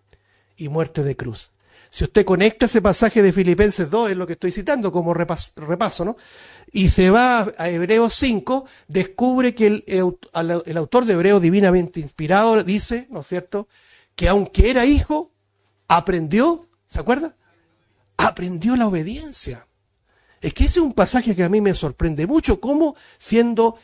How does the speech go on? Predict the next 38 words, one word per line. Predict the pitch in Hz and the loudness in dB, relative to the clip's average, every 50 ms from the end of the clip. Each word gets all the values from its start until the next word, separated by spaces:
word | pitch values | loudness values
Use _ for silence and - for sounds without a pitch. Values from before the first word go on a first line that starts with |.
| _ _ _ - - | _ _ _ -8 -4
perfecto | 196 170 - - - - 294 294 - - _ - 196 | -4 -4 -4 -6 -4 -2 -2 -2 -2 -2 _ 2 2
en | 180 170 | 2 2
todos | - _ - 294 302 285 240 | 0 _ 0 0 2 0 0
sus | - - 202 - | 0 -2 -4 -4
caminos, | - 202 190 202 233 247 240 226 | -2 -4 -2 -2 -2 -2 -2 -2
en | 202 185 | -4 -4
todos | - 240 254 269 254 - | -4 -2 -2 -2 -4 -4
sus | - 190 | -6 -6
pensamientos, | - - 190 180 175 - 180 170 208 233 240 233 - 208 185 | -2 0 0 0 0 0 0 2 4 2 2 2 0 -2 -2
en | 185 | -2
todas | - - 277 285 254 220 | -2 0 2 2 2 2
sus | - 196 143 - | 0 -2 -4 -2
palabras, | - 180 180 202 208 208 196 196 202 226 240 - - - - _ _ _ _ _ _ _ _ _ _ _ _ _ _ _ _ _ | -2 0 2 2 4 2 2 2 0 0 -2 -4 -8 -14 -18 _ _ _ _ _ _ _ _ _ _ _ _ _ _ _ _ _
él | - - 175 202 214 226 | -6 0 2 4 4 4
aprendió | 226 220 214 190 180 170 156 139 170 185 190 196 185 | 2 2 0 -2 -2 -2 -2 2 4 4 4 4 2
a | 185 180 | -2 -6
ser | - - - 156 156 160 | -8 -8 -8 -6 -6 -4
obediente. | 156 151 147 135 131 135 127 123 _ - - - - _ _ _ _ _ _ _ _ _ _ _ _ _ _ _ _ _ _ _ _ _ _ _ _ - | -4 -4 -4 -4 -6 -8 -10 -14 _ -10 -10 -10 -10 _ _ _ _ _ _ _ _ _ _ _ _ _ _ _ _ _ _ _ _ _ _ _ _ -6
Yo | 156 160 | -2 0
lo | 170 175 | 2 2
recuerdo | 160 170 - 170 180 170 165 180 | 2 0 2 2 2 4 4 2
a | |
los | 165 160 147 | 2 2 2
doce | 175 185 - - 160 151 | 2 0 0 0 0 0
años | 156 175 185 202 196 180 - | 2 2 2 0 -2 -2 -4
ahí | 160 170 175 | -2 -2 -2
en | 175 170 | 0 0
el | 156 | 0
Evangelio | 160 156 147 139 - - 180 170 160 | 0 -2 -2 0 0 0 2 2 2
de | 151 143 | 2 4
Lucas, | 160 190 190 208 180 | 4 4 4 2 0
cuando | - - 175 165 160 147 | 0 -2 -2 -2 -4 -6
se | - 175 | -4 -4
le | 160 165 | -6 -4
perdió | 139 160 143 143 175 185 | -6 -6 -4 -2 -2 -2
a | |
la | 180 165 | -2 -2
mamá. | 147 147 143 170 208 208 | -4 -4 -2 -2 -2 -2